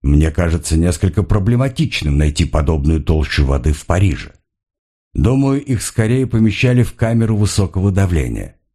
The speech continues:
Поль быстро записывал. Где применяются подобные камеры?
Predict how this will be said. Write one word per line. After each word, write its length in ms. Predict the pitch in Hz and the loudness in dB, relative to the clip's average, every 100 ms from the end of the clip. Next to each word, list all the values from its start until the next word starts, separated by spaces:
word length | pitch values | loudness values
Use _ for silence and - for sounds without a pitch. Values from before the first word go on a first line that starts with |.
| _ _ _ _ _ _ _ _ _ _ | _ _ _ _ _ _ _ _ _ _
Поль 200 | - 76 | 0 0
быстро 380 | 69 73 - 73 | 2 0 0 -2
записывал. 640 | 69 73 71 - - 53 - _ _ _ _ _ _ _ _ | 0 -2 -2 -4 -6 -10 -14 _ _ _ _ _ _ _ _
Где 380 | 73 78 90 82 | -2 2 2 2
применяются 680 | - 87 90 95 95 90 104 | 0 0 2 2 2 0 -2
подобные 560 | 101 92 101 90 104 101 | 0 0 0 2 0 0
камеры? 520 | 110 104 110 117 | 0 0 0 0